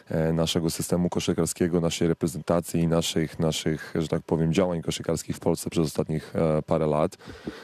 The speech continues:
E, dlatego wszystkie te kampy, szkoły sportowe, które posiadam i wszystkie inne eventy, które robimy w ciągu roku razem z naszą fundacją,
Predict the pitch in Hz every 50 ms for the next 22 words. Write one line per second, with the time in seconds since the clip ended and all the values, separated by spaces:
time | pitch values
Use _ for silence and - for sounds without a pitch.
0 | - - - 85 85 82 82 87 85 - 90 85 87 87 87 85 78 - - -
1 | 95 - - 92 - 90 - - 92 90 95 92 - 85 80 - - - 92 95
2 | 95 92 - - 90 - - 90 85 85 73 - 87 82 - 90 85 - 92 90
3 | 82 85 80 82 - - 87 - - 98 92 92 92 90 87 85 80 87 87 -
4 | 92 82 - 87 82 85 85 80 90 90 87 82 - - 87 87 82 82 85 87
5 | 82 - 92 87 87 87 85 80 85 78 82 82 - - 80 - - 85 78 82
6 | 82 - - 90 82 82